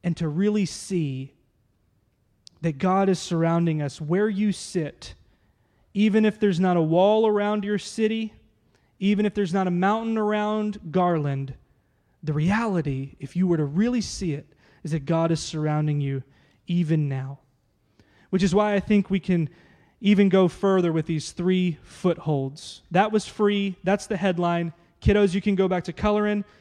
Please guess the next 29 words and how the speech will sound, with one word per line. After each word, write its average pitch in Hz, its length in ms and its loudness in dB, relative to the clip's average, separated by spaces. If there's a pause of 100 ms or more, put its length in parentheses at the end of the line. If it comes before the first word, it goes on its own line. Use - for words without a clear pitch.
(400)
Grown-ups, 196 680 2
it's - 160 -12
hot. 190 640 0
Have 180 200 0
a 170 40 0
good 165 220 2
nap. 165 400 0 (200)
For 185 80 0
the 175 80 2
rest 185 240 2
of 185 100 0
us, 185 320 -2
let's 170 220 -4
get 185 220 0
to 196 100 2
our 165 100 2
first 165 600 -2
foothold. 143 500 -4
You 165 80 0
with 196 180 4
me 226 100 2
still? 240 360 0 (840)
Here's 190 140 8
our 175 120 6
first 180 360 0
foothold 147 540 -2 (280)
that 160 100 2
we 156 120 4
see 147 460 -2